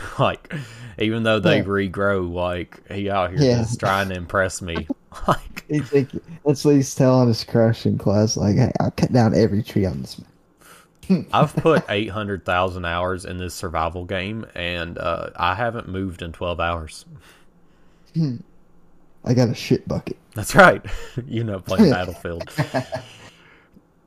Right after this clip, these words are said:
Speaker 1: I, I could, I mean, yeah, like you said, that kinda set us apart, and plus, too, like, you know,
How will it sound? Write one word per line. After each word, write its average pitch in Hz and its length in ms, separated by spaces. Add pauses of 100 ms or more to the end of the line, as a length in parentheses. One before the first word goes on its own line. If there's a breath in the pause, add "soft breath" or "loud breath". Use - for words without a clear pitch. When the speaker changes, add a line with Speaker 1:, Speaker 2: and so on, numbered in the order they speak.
(460)
Speaker 1:
I, 98 260
I 107 120
could, - 220
I 113 80
mean, 120 360
yeah, 107 180
like 107 260
you 107 60
said, 107 180
that 113 160
kinda 151 200
set 104 200
us 101 140
apart, 113 380
and 98 100
plus, 120 320
too, 117 280
like, 90 300 (1000 soft breath)
you 123 140
know, 104 340